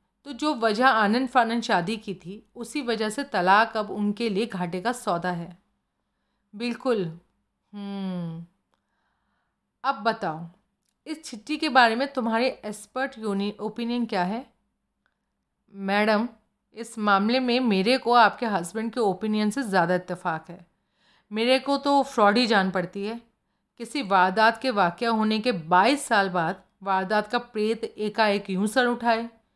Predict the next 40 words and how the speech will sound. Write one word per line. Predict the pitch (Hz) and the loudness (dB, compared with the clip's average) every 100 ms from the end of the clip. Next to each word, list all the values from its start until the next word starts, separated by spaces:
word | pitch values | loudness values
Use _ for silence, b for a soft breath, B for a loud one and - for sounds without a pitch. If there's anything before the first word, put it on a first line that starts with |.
| _ _ _ _ | _ _ _ _
ये | 185 196 247 | -6 -2 -2
कोई | 277 302 285 | -2 -2 0
हज़म | 202 185 233 | 0 0 2
होने | 262 254 | 2 2
वाली | 240 226 | 2 2
बात | 190 170 165 | 0 -2 -4
नहीं। | 175 165 175 - _ _ _ _ _ _ - | -8 -10 -10 -16 _ _ _ _ _ _ -12
अगर | 220 240 | -6 -2
ये | 285 277 | 0 0
हॉक्स | 190 185 226 233 - | 0 -2 -2 -4 -4
है, | 233 185 233 _ _ _ _ - | -2 -2 -4 _ _ _ _ -16
किसी | 247 302 | -10 -8
की | 294 302 | -6 -6
शरारत | - 185 175 214 254 | -2 0 2 2 0
है, | 233 220 240 _ _ - | -2 -4 -8 _ _ -12
तो | |
मेरी | 233 208 190 247 | -6 -4 -2 -2
निगाह | 247 233 240 | 2 4 4
में | 269 208 | 2 0
बेहतरीन | 190 196 208 240 247 | 0 -2 -2 -2 -2
कदम | 220 233 226 | -2 -2 0
यही | 190 240 | 0 2
बनता | 240 233 240 | 2 2 2
है | 233 233 | 0 0
कि | 247 | -6
उसे | 233 262 | -8 -8
पुलिस | - 196 190 | -8 -10 -10
की | - | -12
जानकारी | 202 190 180 190 180 | -4 -4 -2 -4 -4
में | 190 | -4
लाया | 185 170 | -4 -4
जाए। | 175 180 170 180 _ _ _ _ _ _ _ _ _ _ - | -6 -10 -14 -16 _ _ _ _ _ _ _ _ _ _ -10
वो | 240 | -8
पहले | 247 226 220 240 | -4 -2 0 2
ही | 247 277 | 2 2
इनकार | 226 214 196 | 2 2 0
में | 220 | -2
सर | 226 208 | -4 -4
हिलाने | 185 180 170 175 | -4 -4 -4 -6
लगी। | 170 170 175 | -8 -12 -20